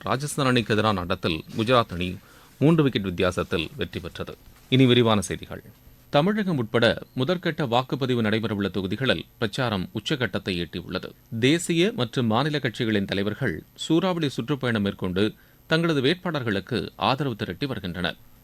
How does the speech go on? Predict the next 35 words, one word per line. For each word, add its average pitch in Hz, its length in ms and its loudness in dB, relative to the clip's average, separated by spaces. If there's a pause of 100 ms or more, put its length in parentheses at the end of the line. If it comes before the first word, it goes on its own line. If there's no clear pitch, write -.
மகாராஷ்டிர 196 460 4
மாநிலம் 160 380 2
நாக்பூரில் 127 540 4
நேற்று 113 400 0
தேர்தல் 120 360 0
பிரச்சார 110 280 0
பொதுக்கூட்டத்தில் 98 640 -2
பேசிய 101 440 -2 (440)
பி 120 220 4
ஜே 165 160 4
பி 147 180 -2
மூத்த 117 300 2
தலைவரும் 104 400 -2
பிரதமருமான 107 680 0
திரு 98 180 -2
நரேந்திர 95 360 0
மோடி, 82 240 -2 (580)
அரசியல் 202 500 4
சாசனத்தின் 147 580 2
முன்னூற்று 139 440 0
எழுபதாவது 127 420 4
பிரிவை 110 300 2
நீக்கியதன் 104 480 2
மூலம் 90 280 0 (320)
ஒரே 123 280 2
நாடு, 123 320 2 (160)
ஒரே 120 260 2
அரசியல் 123 440 0
சாசனம் 110 460 0
என்ற 95 140 -2
நிலையை 98 300 0 (540)
மத்திய 165 380 4
அரசு 147 200 -2
உருவாக்கியுள்ளதாக 120 760 2
கூறினார். - 440 -6